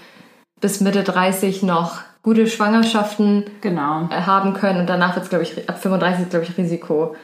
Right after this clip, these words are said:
Speaker 2: Ja.
Speaker 1: Das heißt nicht, dass es danach scheiße wird mit der Schwangerschaft, aber zumindest
Speaker 2: Es hat einfach ein faktisches Risiko.
Speaker 1: Ja, richtig, genau.
Speaker 2: Genau.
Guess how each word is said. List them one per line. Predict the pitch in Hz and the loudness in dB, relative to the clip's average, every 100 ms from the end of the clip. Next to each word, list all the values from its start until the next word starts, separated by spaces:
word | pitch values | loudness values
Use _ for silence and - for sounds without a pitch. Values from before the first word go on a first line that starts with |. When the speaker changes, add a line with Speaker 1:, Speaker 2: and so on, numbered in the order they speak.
| - | -4
Speaker 2:
Ja. | 180 | 2
Speaker 1:
Das | |
heißt | 202 202 | 2 2
nicht, | 202 | 2
dass | 190 | 0
es | 185 | 0
danach | 190 170 | 0 0
scheiße | 175 190 180 233 202 | -2 -2 0 0 0
wird | 190 | 0
mit | 185 | 0
der | |
Schwangerschaft, | 185 185 180 170 175 170 | 0 0 0 0 -2 -2
aber | - 180 | -2 -2
zumindest | - 185 180 180 180 - - | 0 2 4 4 0 -6 -14
Speaker 2:
Es | - | -12
hat | - | -8
einfach | 147 160 | -4 -2
ein | 156 | 0
faktisches | 165 - 160 - - | -2 -2 -4 -2 -2
Risiko. | 147 139 - | -2 -2 2
Speaker 1:
Ja, | 185 185 165 | 4 4 2
richtig, | - - 170 - | -2 -4 -6 -6
genau. | - - | -6 -4
Speaker 2:
Genau. | 151 143 | -4 -4